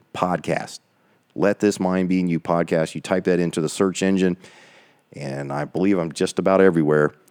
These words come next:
And if you have any kind of trouble with that, please, uh, please email and let me know. If there's something that's not playing correctly, please let me know. I'm gonna try my best to get 'em, get it fixed. And if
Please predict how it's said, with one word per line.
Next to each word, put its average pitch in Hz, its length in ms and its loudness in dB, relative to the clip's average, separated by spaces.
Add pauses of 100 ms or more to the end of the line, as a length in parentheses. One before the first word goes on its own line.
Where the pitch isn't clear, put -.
(600)
And 76 140 -4
if - 100 -6
you 90 100 2
have 104 180 2
any 120 160 2
kind 139 160 2
of 123 60 -2
trouble 147 360 4
with 90 140 2
that, 82 160 2
please, 104 360 0 (100)
uh, 85 200 4
please 98 300 -2
email 85 340 2
and 80 100 -2
let 85 120 -2
me 85 80 0
know. 80 260 0 (140)
If 73 180 -6
there's 80 240 0
something 92 340 0
that's 85 160 -2
not 87 240 0
playing 92 340 0
correctly, 87 520 2 (600)
please 98 220 0
let 85 140 2
me 82 80 -2
know. 80 220 2
I'm 78 80 2
gonna 78 100 -2
try 95 560 0
my 87 220 0
best 80 320 0
to 85 80 -2
get 78 200 -2
'em, 78 140 -4 (100)
get 82 160 -2
it 78 200 -2
fixed. - 540 -2 (540)
And 104 160 0
if 95 140 -2